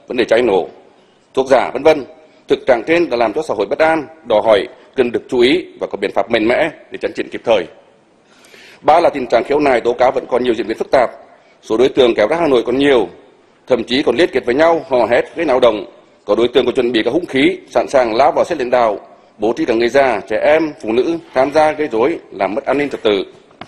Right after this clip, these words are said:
Bên cạnh đó, hiện tượng lấy số đông để gây áp lực với chính quyền nhằm đòi hỏi chế độ, lợi ích của một nhóm người, có sự tiếp tay xúi giục một số phần tử xấu và phản động xảy ra ở ngày càng nhiều. Một số nơi cát cứ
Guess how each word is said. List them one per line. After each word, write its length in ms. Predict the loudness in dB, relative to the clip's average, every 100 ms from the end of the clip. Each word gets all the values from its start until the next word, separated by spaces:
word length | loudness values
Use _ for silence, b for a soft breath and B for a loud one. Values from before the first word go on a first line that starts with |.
| B B B B
Bên 140 | 0 2
cạnh 140 | 2
đó, 180 | 4 2
hiện 200 | 0 2
tượng 340 | 4 4 2
lấy 100 | -2
số 120 | 0
đông 360 | 2 2 0 -4
để 120 | -4
gây 120 | 0
áp 160 | 0 0
lực 100 | -6
với 60 | -6
chính 180 | -6
quyền 320 | 0 2 2 -4 -12 -4
nhằm 180 | 0
đòi 100 | 2
hỏi 120 | 2 2
chế 100 | 2
độ, 340 | 4 4 2 -4
lợi 160 | -2 -2
ích 140 | -4
của 60 | -6
một 160 | -6 0
nhóm 220 | 2 4
người, 260 | 4 4 0 -10 -20 -6
có 100 | -4
sự 140 | -4
tiếp 180 | -2 2
tay 140 | 2 2
xúi 160 | 0
giục 240 | 0 0 -2 -12
một 140 | -8
số 100 | -4
phần 140 | -4
tử 100 | -4
xấu 260 | 0 0 0 -6 -18 -12
và 80 |
phản 180 | -4 2
động 300 | 2 0 -4
xảy 180 | -2 0 4
ra 60 |
ở 120 | 2 2
ngày 200 | -2 0
càng 140 | 2
nhiều. 260 | 4 2 0 -14 _ b b -2
Một 140 | 0
số 120 | 2
nơi 140 | 2 4
cát 160 | 0 0
cứ 220 | 2 2